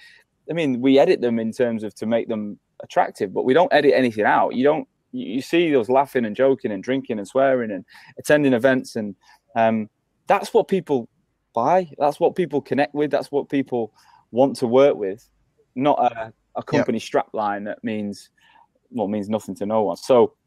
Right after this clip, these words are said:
Speaker 1: um, for me, it'd be about, if you, if you're struggling, you wanna build a U S P,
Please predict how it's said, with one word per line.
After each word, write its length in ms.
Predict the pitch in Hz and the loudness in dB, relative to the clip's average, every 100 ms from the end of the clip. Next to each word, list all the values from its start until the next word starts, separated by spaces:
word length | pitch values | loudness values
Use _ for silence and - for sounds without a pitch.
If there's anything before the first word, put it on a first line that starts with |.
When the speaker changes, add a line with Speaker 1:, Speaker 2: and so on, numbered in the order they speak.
| _ _ _ _ _ - | _ _ _ _ _ -6
Speaker 1:
um, 420 | 117 113 110 104 98 _ _ _ _ _ _ _ _ | 0 0 0 -4 -10 _ _ _ _ _ _ _ _
for 120 | - 143 | -2 2
me, 160 | 156 | 4
it'd 120 | 139 | 4
be 80 | 117 | 2
about, 220 | 113 110 | 2 2
if 100 | - | 2
you, 80 | 131 | -4
if 140 | - - | -6 -10
you're 60 | |
struggling, 440 | 123 180 170 165 151 | -4 -4 -2 -4 0
you 100 | 139 | 0
wanna 160 | 147 | 2
build 200 | 139 143 | 4 2
a 40 | 127 | 4
U 140 | 127 | 0
S 80 | 113 | -2
P, 340 | _ 113 104 | _ -4 -4